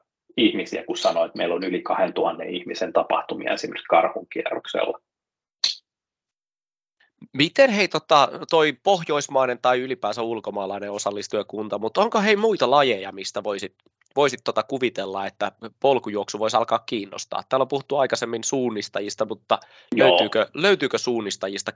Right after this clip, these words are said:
Speaker 2: kiinnostuneita vaihtaa? Esimerkiksi sä sanoit, että on kolmekymmentä plus miinus viisi.
Speaker 1: Joo, se, tota, karke-,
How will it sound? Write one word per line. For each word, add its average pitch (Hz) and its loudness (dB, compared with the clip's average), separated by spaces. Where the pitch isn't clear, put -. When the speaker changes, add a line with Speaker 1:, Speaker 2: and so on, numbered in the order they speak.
Speaker 2:
kiinnostuneita 98 -4
vaihtaa? 104 4
Esimerkiksi 147 0
sä 127 2
sanoit, 113 -2
että 110 -4
on 107 -6
kolmekymmentä 101 -2
plus 98 -8
miinus 95 -10
viisi. - -8
Speaker 1:
Joo, 151 8
se, 147 -2
tota, 156 -2
karke-, 180 0